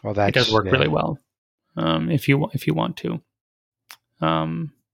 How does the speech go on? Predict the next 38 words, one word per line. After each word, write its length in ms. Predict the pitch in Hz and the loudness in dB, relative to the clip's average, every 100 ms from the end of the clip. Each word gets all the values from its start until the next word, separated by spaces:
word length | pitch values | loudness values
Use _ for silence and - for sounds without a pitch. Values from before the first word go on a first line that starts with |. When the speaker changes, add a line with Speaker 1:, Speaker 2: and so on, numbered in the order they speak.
| _ | _
Speaker 2:
do 80 | 143 | 2
I 80 | 120 | 4
most, 240 | 117 - | 2 0
or, 220 | 220 151 | 4 4
you 140 | 135 160 | 6 6
know, 120 | 110 | 4
you 80 | 104 | 2
can 120 | 120 | 0
play 140 | 110 | 2
it 60 | 107 | 2
on 100 | 107 | 2
GeForce 460 | 101 104 - 104 - | 4 2 2 0 2
Now. 600 | 117 117 117 113 110 107 - - - - - _ | 2 4 4 4 2 -2 -16 -20 -20 -20 -20 _
Um, 360 | 120 110 104 107 | 2 4 4 4
there's, 160 | 123 | 2
there's 260 | 135 147 123 | 4 2 6
a 40 | |
lot 120 | 123 | 6
of 60 | 104 | 6
ways 340 | 110 143 - | 4 2 0
you 80 | 147 | -2
can, 240 | 147 156 151 | 0 0 2
you 80 | |
can 140 | 156 135 | 4 4
play 100 | 143 | 4
The 100 | - | 2
Witcher 260 | 156 - 156 | 0 0 2
Three 360 | 160 - 151 - | 2 0 -4 -4
these 180 | 151 147 | -2 0
days 260 | - - - | 0 0 0
on 60 | |
a 60 | 156 | 0
Mac 300 | 151 - - | 2 -2 -6
if 120 | - | -4
you 100 | 69 | 0
really 160 | - - | 0 0
wanted 320 | 147 170 160 | 0 -2 -4
to, 240 | 170 170 | -4 -6